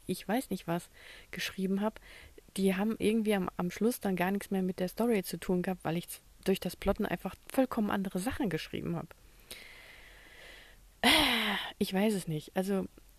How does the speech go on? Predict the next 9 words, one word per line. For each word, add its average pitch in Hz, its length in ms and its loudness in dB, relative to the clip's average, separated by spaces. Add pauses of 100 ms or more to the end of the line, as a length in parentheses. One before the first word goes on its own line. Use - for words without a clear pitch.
(100)
ich 196 220 0
weiß 233 220 4
ja 247 140 4
eigentlich 190 540 0
schon, 247 500 2
was 170 240 -2
das 175 180 -2
Problem 170 520 -2
ist. 202 340 -2